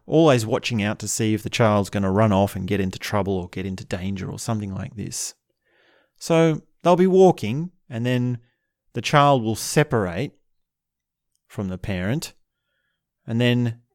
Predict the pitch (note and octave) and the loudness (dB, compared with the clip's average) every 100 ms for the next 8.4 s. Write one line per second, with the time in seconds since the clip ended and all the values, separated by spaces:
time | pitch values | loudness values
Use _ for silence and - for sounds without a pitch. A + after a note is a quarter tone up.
0 | _ _ _ - E3 - B2 A#2 G#2 - | _ _ _ -2 0 0 -2 0 0 -2
1 | A2+ F2+ - A2 _ _ _ F#2 - A#2 | -4 -4 -6 -14 _ _ _ -12 -4 0
2 | B2 A2+ F#2+ F#2 G#2 - _ - A2 G2+ | 0 0 -4 -4 -8 -10 _ -8 -2 0
3 | G2 - _ _ _ _ _ _ - A2 | 0 -4 _ _ _ _ _ _ -2 0
4 | - F2+ - G2+ F#2 F#2 - G#2 F#2 F2+ | 0 -6 -6 -4 -4 -6 -6 -6 -4 0
5 | A#2+ A#2 G#2+ G#2 G#2+ A#2 - _ _ _ | 4 4 4 2 0 -2 -6 _ _ _
6 | _ _ _ - - E2+ F#2 F2+ B2+ A#2+ | _ _ _ -12 -10 -8 -6 -2 0 2
7 | G2 F2+ F#2+ - _ _ G#2 - A2 F#2 | 2 0 -4 -12 _ _ -6 -2 -4 -2
8 | G2+ F#2+ F2 G2+ | -2 -2 -4 -10